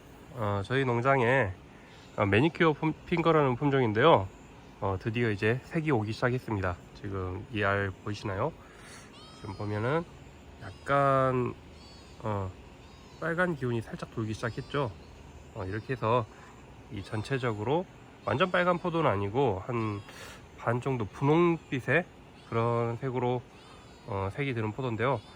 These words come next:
어, 끝부분이 더 빨-, 빨갛고 전체적으로 분홍빛을 띠게 되는 그런 아주 멋진 포도입니다. 어, 맛도 뛰어나고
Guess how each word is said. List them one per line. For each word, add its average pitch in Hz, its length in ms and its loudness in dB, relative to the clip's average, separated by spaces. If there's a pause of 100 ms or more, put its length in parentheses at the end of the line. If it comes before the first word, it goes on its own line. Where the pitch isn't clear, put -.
(300)
어, 95 260 -4
끝부분이 202 680 2
더 127 120 -2
빨-, 165 300 0 (180)
빨갛고 135 760 2
전체적으로 131 600 0
분홍빛을 131 480 -2
띠게 139 240 -4
되는 107 340 0 (400)
그런 110 180 -2
아주 107 260 2
멋진 107 380 -2
포도입니다. 101 560 -2 (720)
어, 92 180 -8
맛도 98 300 0
뛰어나고 135 680 2